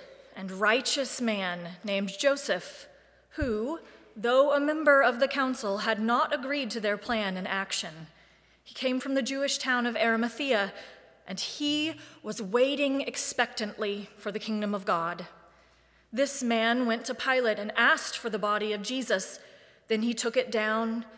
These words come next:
wrapped it in a linen cloth, and laid it in a rock-hewn tomb where no one had ever been laid. It was the day of preparation, and the Sabbath was beginning. The women who had come with him from Galilee followed,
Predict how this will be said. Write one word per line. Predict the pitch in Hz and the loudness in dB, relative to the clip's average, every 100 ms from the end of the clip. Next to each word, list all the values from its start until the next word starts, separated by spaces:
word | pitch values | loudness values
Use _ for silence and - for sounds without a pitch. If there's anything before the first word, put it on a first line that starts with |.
| - - | -20 -8
wrapped | 196 190 196 | 0 0 2
it | 240 226 | 0 0
in | 214 | -2
a | 214 | -2
linen | 202 196 240 | -2 0 -2
cloth, | 247 214 196 202 - - - - - _ - | -2 0 0 0 -4 -16 -20 -20 -20 _ -8
and | 214 208 | -4 0
laid | 220 226 | 0 2
it | 214 214 | 0 0
in | 214 | -4
a | 208 | -2
rock-hewn | 208 214 214 - 220 214 | 0 0 -2 -4 -2 0
tomb | 196 - 233 196 180 175 - - - - | -2 -2 -2 -2 -4 -8 -12 -20 -20 -6
where | 208 202 | -2 0
no | 208 226 240 | 2 2 4
one | 254 233 220 | 4 4 2
had | 208 196 - | 0 -4 -2
ever | 214 220 220 | -2 0 0
been | 208 208 | 0 -4
laid. | 190 175 175 175 180 - - _ _ _ _ - | -4 -4 -6 -10 -14 -20 -20 _ _ _ _ -6
It | 208 | -2
was | 226 262 247 | 0 0 0
the | 240 | 2
day | 233 214 | 2 2
of | 202 | 0
preparation, | 220 226 226 247 233 208 185 | -4 0 2 2 0 -2 -6
and | 185 | -8
the | 185 | -6
Sabbath | - 220 220 214 | 0 2 0 -4
was | 208 196 | -8 -8
beginning. | 208 202 196 175 196 - - _ _ _ - _ | -6 -6 -6 -6 -10 -14 -20 _ _ _ -20 _
The | 226 | 0
women | 226 262 240 220 226 | 2 4 2 2 0
who | 220 | 0
had | 214 - | 0 0
come | 247 | -2
with | 240 233 | -2 -2
him | 226 | -4
from | 226 226 | -2 0
Galilee | 220 220 226 214 208 | 4 4 4 0 -2
followed, | - 262 269 226 240 233 | -2 0 2 2 0 -2